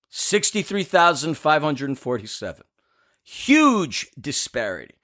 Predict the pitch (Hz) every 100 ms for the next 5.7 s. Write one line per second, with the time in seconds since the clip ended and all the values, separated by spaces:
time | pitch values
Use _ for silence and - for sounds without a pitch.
0 | _ - 180 247 247 233 277 247 233 208
1 | 180 170 226 226 170 196 202 180 175 214
2 | 214 208 208 190 208 202 180 202 165 147
3 | - _ _ _ _ 127 - 139 143 -
4 | 254 285 247 226 214 160 131 - 208 -
5 | 202 175 170 190 147 117